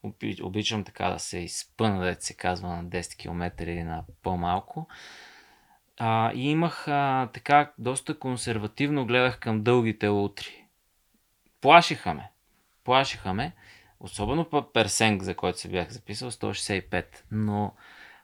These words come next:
Персенг сто шестдесет и пет, а, е някакъв геймченджер за мен тази година. Защо? Защото беше първото състезание, в което аз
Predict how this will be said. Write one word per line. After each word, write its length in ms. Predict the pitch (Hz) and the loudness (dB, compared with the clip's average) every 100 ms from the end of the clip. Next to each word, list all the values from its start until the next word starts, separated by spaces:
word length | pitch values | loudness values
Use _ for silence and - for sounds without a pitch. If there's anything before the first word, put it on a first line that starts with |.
| _ | _
Персенг 540 | - 101 - 123 147 165 | 2 2 2 0 0 -2
сто 240 | - 135 | -4 -2
шестдесет 500 | 131 120 110 117 104 | -2 -4 0 2 2
и 20 | - | 2
пет, 520 | 104 107 - _ - - _ | 0 0 -2 _ -20 -20 _
а, 560 | 117 120 123 127 123 123 113 - _ - | -6 -2 -2 -2 -2 -2 -6 -10 _ -6
е 100 | 113 | -2
някакъв 420 | 113 113 - 101 | -2 -2 -6 -8
геймченджер 800 | 101 107 104 - 98 95 90 87 | 0 2 2 0 0 0 0 -4
за 180 | 85 87 | -4 -4
мен 200 | 87 85 | -4 -4
тази 300 | 85 85 - | -4 -4 -4
година. 420 | 82 90 80 - | -8 -8 -10 -10
Защо? 440 | - 90 - 131 135 | -8 -8 -2 -2 -2
Защото 360 | - 135 - | -4 -8 -6
беше 300 | 117 127 - _ | -4 -4 -8 _
първото 360 | 135 151 156 120 | 2 2 0 -6
състезание, 760 | - 110 - 95 95 95 127 | -8 -8 -8 0 2 2 0
в 120 | 131 107 | -4 -10
което 480 | - 110 113 131 135 - - - - - - | -2 0 0 -4 -8 -10 -20 -20 -20 -20 -6
аз 500 | - 113 117 - - | 2 4 4 -2 -8